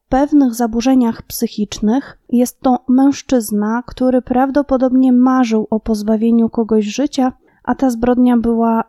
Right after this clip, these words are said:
po prostu wcieleniem tego mako-, makabrycznego planu w życie. Drugiego profilu z jakiegoś powodu nie zacytowano w artykule, w którym znajdował się ten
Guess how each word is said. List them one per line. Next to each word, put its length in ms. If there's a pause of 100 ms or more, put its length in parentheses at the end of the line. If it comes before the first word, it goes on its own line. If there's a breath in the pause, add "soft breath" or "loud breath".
po 120
prostu 600 (100)
wcieleniem 680 (400)
tego 220
mako-, 360 (140)
makabrycznego 840
planu 340
w 100
życie. 360 (220)
Drugiego 540
profilu 720 (280)
z 120
jakiegoś 420
powodu 580
nie 240
zacytowano 720
w 80
artykule, 520
w 60
którym 340
znajdował 500
się 160
ten 200